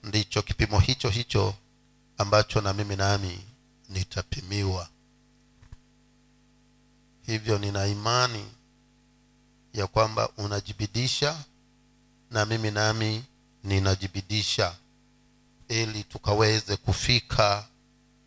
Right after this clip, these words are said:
katika mahali pale ambapo tunapatarajia sote.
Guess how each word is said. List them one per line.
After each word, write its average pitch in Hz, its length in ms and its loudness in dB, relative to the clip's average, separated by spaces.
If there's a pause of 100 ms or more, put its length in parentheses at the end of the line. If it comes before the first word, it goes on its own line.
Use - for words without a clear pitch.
(460)
katika 107 640 -2
mahali 131 500 -2
pale 98 680 2 (960)
ambapo 101 760 2 (1400)
tunapatarajia 98 1080 -2
sote. - 800 -2